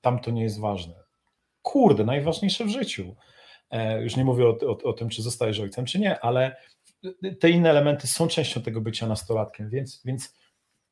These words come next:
to jest jeden z elementów pracy tego psychologa, w sensie, żeby pamiętać, że jesteśmy ludźmi,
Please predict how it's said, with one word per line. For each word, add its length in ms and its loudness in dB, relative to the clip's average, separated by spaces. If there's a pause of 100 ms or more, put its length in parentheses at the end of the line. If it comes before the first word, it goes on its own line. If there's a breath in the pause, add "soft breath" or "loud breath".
(520)
to 200 8
jest 300 4
jeden 260 0
z 60 -2
elementów 540 -4
pracy 380 0
tego 220 -10
psychologa, 500 -6
w 60 -8
sensie, 240 -8
żeby 140 -6
pamiętać, 340 -4
że 60 -10
jesteśmy 360 -8
ludźmi, 440 -8